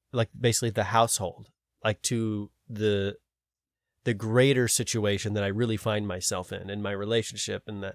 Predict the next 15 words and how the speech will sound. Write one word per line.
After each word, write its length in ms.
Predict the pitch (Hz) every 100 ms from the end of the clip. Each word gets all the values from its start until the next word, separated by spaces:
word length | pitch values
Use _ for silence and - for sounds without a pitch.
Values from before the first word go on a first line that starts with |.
| -
in 160 | 113 101
the 260 | 95 92 - _ _ _ _ _ _ _ _ -
miniature 640 | 110 113 110 110 - 104
little 200 | 107 104
community 520 | - 107 113 107 104
and 100 | 101
all 200 | 101 98
that, 300 | 98 95 95 - _ _ _ _ 120
just 440 | 117 151 170 -
by 140 | 151 135
having 340 | 131 123 117
a 60 | 107
few 300 | - 123 113
days 640 | 113 107 101 92 - - _
of 460 | 113 101 98 92